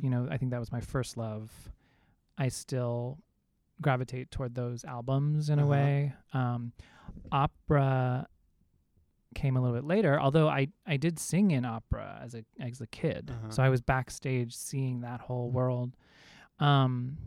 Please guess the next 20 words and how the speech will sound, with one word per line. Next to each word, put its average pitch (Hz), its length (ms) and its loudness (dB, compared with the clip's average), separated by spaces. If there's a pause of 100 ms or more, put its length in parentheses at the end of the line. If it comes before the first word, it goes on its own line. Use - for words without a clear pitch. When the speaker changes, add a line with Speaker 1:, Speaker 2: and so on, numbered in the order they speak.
(2250)
Speaker 1:
opera 214 360 2
for 180 220 2
me 143 640 4 (240)
as 127 140 2
a - 20 0
director 131 640 -2 (1800)
gives 147 360 -2
me 139 180 0
a 131 80 -2
lot 127 340 0
of 120 500 -2
opportunity 131 720 -2
and 120 160 -4
freedom 123 540 -6
to 120 440 -10 (1000)
imagine, 147 720 6
to 123 300 -8
author, 151 840 -4 (240)
to 127 420 -2
produce. 131 720 -2